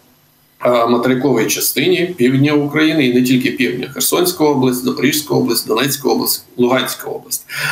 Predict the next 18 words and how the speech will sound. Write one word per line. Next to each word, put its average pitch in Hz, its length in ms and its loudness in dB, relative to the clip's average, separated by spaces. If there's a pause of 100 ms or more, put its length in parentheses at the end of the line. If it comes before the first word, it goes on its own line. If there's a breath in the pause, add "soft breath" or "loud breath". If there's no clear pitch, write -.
(300 loud breath)
А 131 400 -2
от, 123 360 -2
е, 113 260 2
саме 139 440 0
той 127 240 0
ресурс, 127 560 0
е, - 40 -2
Storm 107 520 0
Shadow, 123 340 0
Scalp 110 400 -2
H 117 80 0
G 120 240 -2
та 117 80 -2
інших 147 380 2
дуже 120 180 2
цікавих 110 420 -2
українських - 600 -2
ракет, - 300 -6